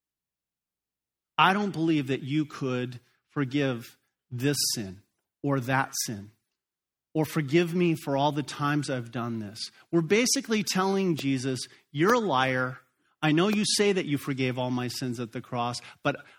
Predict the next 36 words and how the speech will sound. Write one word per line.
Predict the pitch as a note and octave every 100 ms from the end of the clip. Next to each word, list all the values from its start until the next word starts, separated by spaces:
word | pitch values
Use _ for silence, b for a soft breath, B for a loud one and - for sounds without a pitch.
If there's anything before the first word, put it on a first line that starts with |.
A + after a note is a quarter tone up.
| _
I | D#3 G3+
need | G3+ G3 -
to | D3
feel | - D3 C3+
guilty." | B2 B2+ A#2+ - A2 G#2 - _ _ _ _ _ _ _ _ _ _ _ _ _ _ _ _
That's, | D3+ F3+ - E3 -
that's, | D#3 D#3+ - - -
that's | D#3 D#3 C#3+
one | C3+ B2+
way | A2+ A2+
to | - A2
do | A2
it. | A2 - _ _ _ _ _ _ _ _ -
And | E3+
the, | F3 F3+ -
and | F3
the | F3 -
other | A3+ E4+ C#4 G#3+ -
way | C3+ A#2+ B2 - - _ -
to, | D#3 D3 - -
to | E3
break | B2+ D3+ D3 C#3+
your | C3
relationship | C3 C3 B2+ - C3 C3+ B2
with | B2+ B2 - _
God | C3 B2 D3+ - b b
is | E3 D3+ - - _ _ _ _ _ _ -
if | E3 - D#3+
guilt | B2+ G#3+ B3 G3+
is | E3
over | E3+ E3
here, | D3+ G3 D3+
sin | C#3 - G3
is | F3 C3+
over | C#3 B2
here, | A#2+ C3 A2